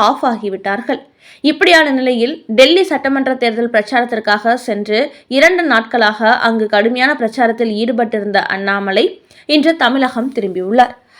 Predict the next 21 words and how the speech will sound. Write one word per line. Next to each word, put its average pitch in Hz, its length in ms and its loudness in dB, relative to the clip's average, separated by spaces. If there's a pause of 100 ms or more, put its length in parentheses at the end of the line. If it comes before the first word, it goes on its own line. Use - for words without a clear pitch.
(140)
அவர் 285 300 2
திரும்பியதை 320 460 2
அடுத்து 254 400 2
தமிழக 269 500 2
பா 226 160 4
ஜ 233 220 2
கவின் 226 360 0
தலைவராக 214 560 2 (120)
அண்ணாமலையே 233 720 2
தொடரப்போவதாக 220 920 0 (120)
கமலாலயத்தில் 220 720 0
ஒரு 160 200 -4
தகவல் 214 400 0
வெளியாகியிருக்கிறது. 208 840 -2 (500)
ரெண்டாயிரத்தி 262 500 2
இருபத்தி 247 320 -2
ஆறில் 233 320 0
சட்டமன்ற 240 520 -4
தேர்தல் 220 420 -2
நடைபெற 214 380 -2
இருப்பதால் 208 520 0